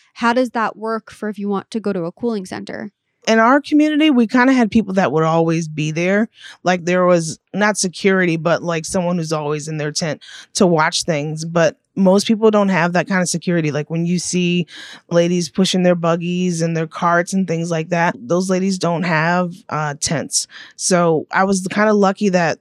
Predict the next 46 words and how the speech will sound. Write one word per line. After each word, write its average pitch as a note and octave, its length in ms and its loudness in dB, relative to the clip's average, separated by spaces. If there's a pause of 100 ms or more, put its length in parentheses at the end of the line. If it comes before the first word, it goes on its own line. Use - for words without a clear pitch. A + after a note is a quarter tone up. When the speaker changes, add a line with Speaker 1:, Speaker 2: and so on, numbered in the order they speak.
(120)
Speaker 2:
the F3 140 0
community F3 500 2
was E3 200 0
right D#3+ 280 -2
across E3+ 340 -4
the - 40 -2
street F3 220 -2
from F3 160 -8
the D3+ 80 -6
church, D#3+ 420 -4 (380)
'cause F#3 200 0
it G3 240 0 (160)
kinda A#3 280 2
made G#3+ 260 2
me G3 120 2
feel G3 280 2
a - 20 2
lot E3+ 360 0
safer. F#3 840 0 (380)
But F3 120 -4
we A3+ 140 2
did G#3+ 220 2
have G3 680 2
thefts E3 560 -2 (420)
a-, E3 300 2
and F3+ 240 -2
things F3+ 240 -2
like D#3 180 -2
that F3 260 0 (120)
throughout F3 260 0
the F3+ 80 -6
couple D#3+ 240 -4
of D#3+ 60 -2
years D#3+ 240 -4
that C#3+ 100 -4
I C3 80 -2
was D3+ 200 -8
there. D3 280 -6
People F3+ 300 -2
do, F3 400 0
unfortunately, E3 540 -2
put D#3 240 -8
pilferage E3+ 500 -2
and E3 100 -2
go D#3+ 160 0
through E3 480 -6